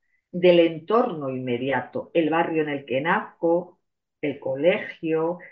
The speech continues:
los compañeros de, de cole, luego los compañeros también de trabajo. Habla del entorno en el que me desarrollo, en el que me muevo. Eh, habla también de los hermanos, de la mente práctica, concreta,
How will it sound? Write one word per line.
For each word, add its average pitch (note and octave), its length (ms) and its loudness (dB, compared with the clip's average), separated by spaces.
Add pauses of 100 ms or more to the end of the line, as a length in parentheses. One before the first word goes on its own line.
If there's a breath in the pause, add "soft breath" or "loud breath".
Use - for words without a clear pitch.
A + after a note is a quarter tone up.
los D#3 200 -2
compañeros D3 640 -4
de, C#3 320 -2
de B2+ 320 -4
cole, F3 580 2
luego D#3+ 280 -2
los F3+ 160 -6
compañeros C3 600 -6
también B2+ 260 -10
de A#2 80 -6
trabajo. F3+ 800 -8
Habla G#3 240 -2
del D#3+ 160 4
entorno C3 680 -6
en C3 60 -8
el B2+ 100 -12
que C3 100 -4
me B2+ 100 -6
desarrollo, C#3 680 -4
en C3+ 80 -8
el C3 120 -10
que B2+ 100 -2
me A#2+ 140 -6
muevo. C#3 720 0 (720 loud breath)
Eh, D#3 420 2
habla E3 320 4
también D#3 260 -2
de D3+ 80 -2
los C3+ 220 -6
hermanos, C#3+ 960 -8
de E3 160 2
la C#3 160 2
mente F3+ 360 0
práctica, D3+ 640 -4
concreta, C#3+ 720 -8